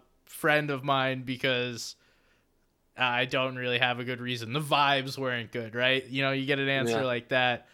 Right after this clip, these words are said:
Speaker 2: And then you're just
Speaker 1: Um,
Speaker 2: left in the slumps, yeah.
Speaker 1: <laughs> Why do you think that is? Like, why do you think within Fortnite there's so many last minute changes? Because we see it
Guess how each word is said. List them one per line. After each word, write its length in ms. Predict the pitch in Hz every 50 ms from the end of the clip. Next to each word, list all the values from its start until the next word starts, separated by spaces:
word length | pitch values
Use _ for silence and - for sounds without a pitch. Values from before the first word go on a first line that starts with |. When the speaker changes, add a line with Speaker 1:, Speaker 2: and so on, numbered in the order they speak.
| - -
Speaker 2:
And 120 | - 123 123
then 120 | 123 123
you're 100 | 135 139
just 140 | 131 123 120
Speaker 1:
Um, 60 | 123
Speaker 2:
left 260 | 120 120 - - -
in 80 | 117 120
the 60 | 117
slumps, 460 | - - 127 120 113 - - - -
yeah. 180 | 117 117 113 110 -
Speaker 1:
<laughs> 800 | - - - - - 165 - - _ _ _ - - - 156
Why 180 | - 156 190 262
do 60 | 339
you 120 | 339 339 330
think 280 | - - 247 233 220 -
that 220 | 185 165 156 151
is? 240 | 151 151 135 113 113
Like, 140 | 120 123 120
why 340 | 135 139 139 147 160 185
do 80 | 190 214
you 180 | 220 220 208 180
think 580 | - _ - 175 165 160 160 156 151 - - - -
within 380 | 151 147 143 147 151 151 143
Fortnite 720 | 135 - - 135 143 143 139 135 139 131 123 117 113 -
there's 180 | - 120 117 113
so 340 | - - - 151 139 143 143
many 460 | 139 143 143 139 139 135 131 123 123
last 580 | 101 110 113 123 127 123 127 131 - - - 147
minute 280 | 143 135 131 123 123
changes? 500 | - - 135 135 139 135 117 120 117 110
Because 300 | - 135 123 151 147 147
we 80 | 170 185
see 320 | 175 - - 214 208 185
it 160 | 151 - -